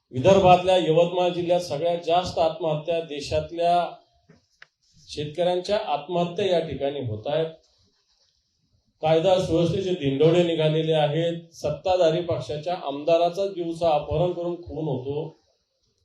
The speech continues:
अनेक उद्योगधंदे गुजरातला गेले जा-, गेलेले आहेत.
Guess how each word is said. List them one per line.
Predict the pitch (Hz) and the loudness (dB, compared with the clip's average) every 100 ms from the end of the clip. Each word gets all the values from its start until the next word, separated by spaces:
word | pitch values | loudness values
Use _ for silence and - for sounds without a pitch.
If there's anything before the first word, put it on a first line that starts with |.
| _ _ _ _ _ _ - _ _ _ _ _ - _ _ _ _ _ _ _ | _ _ _ _ _ _ -20 _ _ _ _ _ -20 _ _ _ _ _ _ _
अनेक | 139 185 214 180 | 2 6 6 6
उद्योगधंदे | 185 190 180 165 156 175 | 4 4 4 4 2 0
गुजरातला | 170 139 160 165 175 175 | 0 0 2 2 2 0
गेले | 170 165 | 0 -2
जा-, | 165 160 131 | 0 0 -2
गेलेले | 143 147 160 | -4 -2 2
आहेत. | 151 147 156 170 170 | 2 2 2 -2 -6